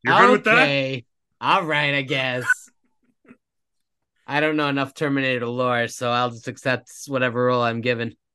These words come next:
Speaker 1: You know, Phil and I were just talking, uh, while we were trying to fix this. Well, no, it wasn't his issue. It was my issue, and I was trying to fix it. And, uh, we're, si-,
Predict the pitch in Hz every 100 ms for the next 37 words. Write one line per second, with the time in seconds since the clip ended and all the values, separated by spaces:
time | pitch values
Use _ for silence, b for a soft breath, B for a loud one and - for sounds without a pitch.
0 | _ _ _ - 139 156 143 - 175 185
1 | 175 151 139 131 139 - 147 - 127 120
2 | - _ _ - 120 110 104 120 117 117
3 | 113 120 113 - 123 110 - 131 - -
4 | - - B B - 147 147 - - b
5 | b b 107 151 180 214 180 180 147 135
6 | 131 123 113 147 143 127 - 123 135 139
7 | b b 110 120 123 127 113 - 139 -
8 | 101 85 _ B B B B _ 127 139
9 | 139 139 135 127 147 143 131 _ _ _
10 | _ _ _ _ _ - - - -